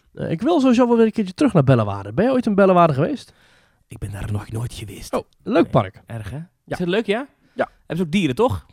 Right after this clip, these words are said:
Speaker 1: Eh, zo, ja, het, zeker. Het is een halve dierentuin, half, eh, pretpark. Dus je hebt, eh,
Speaker 2: Ja.
Speaker 1: een, een madhouse, eh, van, eh, over Houdini.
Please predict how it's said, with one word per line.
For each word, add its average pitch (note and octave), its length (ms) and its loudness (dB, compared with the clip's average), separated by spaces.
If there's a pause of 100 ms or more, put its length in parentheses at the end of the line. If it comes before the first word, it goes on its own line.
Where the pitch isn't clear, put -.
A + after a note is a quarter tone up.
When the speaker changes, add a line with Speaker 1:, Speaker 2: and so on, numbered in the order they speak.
(720)
Speaker 1:
Eh, B3+ 240 8
zo, B3 100 6
ja, A#3 180 6
het, - 100 2
zeker. G3+ 200 4
Het G#3+ 100 -2
is G3+ 60 -2
een G3 60 4
halve F3+ 240 6
dierentuin, D#3+ 420 6
half, C3 300 4
eh, A#2+ 120 2
pretpark. B2+ 460 -2
Dus E3 180 2
je D#3 60 4
hebt, C#3 200 2
eh, A#2 220 4
Speaker 2:
Ja. B2+ 100 2
Speaker 1:
een, - 120 0
een C#3 100 4
madhouse, A#2+ 600 2 (500)
eh, B2+ 240 0
van, A#2+ 360 -4
eh, A#2+ 380 -4
over B2 180 -2
Houdini. C3 500 0